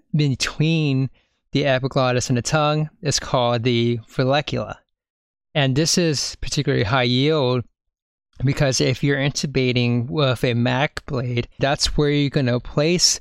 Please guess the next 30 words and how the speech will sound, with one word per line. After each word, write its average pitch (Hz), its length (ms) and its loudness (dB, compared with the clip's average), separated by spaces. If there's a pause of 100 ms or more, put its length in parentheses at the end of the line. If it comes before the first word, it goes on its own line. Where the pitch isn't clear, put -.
(140)
uh, 131 240 0
the 127 160 -2
blade. 117 460 0 (180)
That 143 240 2
way, 127 460 0 (300)
when 135 120 2
you 120 220 2
kind 143 240 -2
of 120 140 -2
push - 280 0
it 123 120 0
in, 120 360 0 (220)
it's - 180 2
going 139 220 0
to - 160 0
lift 123 600 0
the 135 140 -2
epiglottis 120 960 0
out 127 220 2
of 123 80 0
the 123 100 2
way 117 300 2
so - 160 0
you 113 80 0
can 117 240 0
insert 120 560 0
the 120 80 -2
E 120 200 -2
T 113 260 -2
tube. 113 320 -6